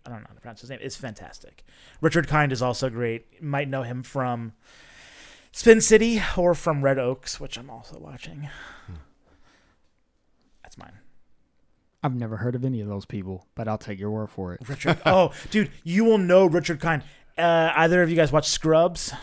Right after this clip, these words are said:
Speaker 3: Yeah.
Speaker 1: He plays the guy with the crazy serve. Like, he's that guy that likes, that plays tennis, and he tries to sue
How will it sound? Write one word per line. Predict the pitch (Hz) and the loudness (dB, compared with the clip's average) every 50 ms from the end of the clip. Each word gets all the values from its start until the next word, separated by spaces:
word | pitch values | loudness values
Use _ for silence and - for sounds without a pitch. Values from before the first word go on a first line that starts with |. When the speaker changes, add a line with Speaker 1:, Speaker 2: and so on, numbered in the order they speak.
| - - - - - - - - _ _ - | -16 -18 -18 -18 -20 -20 -20 -20 _ _ -8
Speaker 3:
Yeah. | 139 131 131 120 107 98 92 - - - | -2 0 0 0 0 -4 -6 -10 -16 -16
Speaker 1:
He | - - 180 196 | -8 -2 0 0
plays | 151 - 202 214 214 208 214 185 170 | 2 4 6 8 8 8 8 6 4
the | 190 202 | 0 2
guy | 170 196 196 196 202 196 202 202 196 - - - _ - - | 4 6 6 8 8 6 6 2 0 -6 -10 -20 _ -12 -4
with | 147 151 170 151 - - | 0 0 0 0 0 -4
the | 160 | -4
crazy | - - - - 165 175 190 185 156 175 160 | -4 -2 -2 0 0 2 2 0 0 -2 -2
serve. | 139 - - - - 156 147 135 123 113 117 117 - - - - _ _ _ _ _ _ _ _ _ _ _ - | -2 0 0 2 2 4 4 4 2 -2 -4 -10 -16 -18 -20 -20 _ _ _ _ _ _ _ _ _ _ _ -2
Like, | - 170 160 | 0 0 0
he's | - 170 143 | 2 2 4
that | 165 156 151 147 | 4 4 4 4
guy | 160 156 156 | 4 6 6
that | 151 147 - | 4 4 2
likes, | 160 156 151 - | 0 0 0 2
that | - 151 - | 0 0 0
plays | - 160 151 143 | 0 0 -2 -2
tennis, | - - 151 151 156 180 190 - - - - - - - - - - | -2 0 0 0 0 -2 -4 -4 -4 -6 -8 -12 -18 -20 -20 -14 -4
and | - 156 156 147 | -2 0 0 0
he | 143 | 0
tries | - 175 175 160 151 | 2 2 2 2 2
to | - 143 | 0 -2
sue | - - - - - 143 143 147 156 170 175 185 196 | -2 0 0 0 0 0 0 0 0 0 0 -2 -4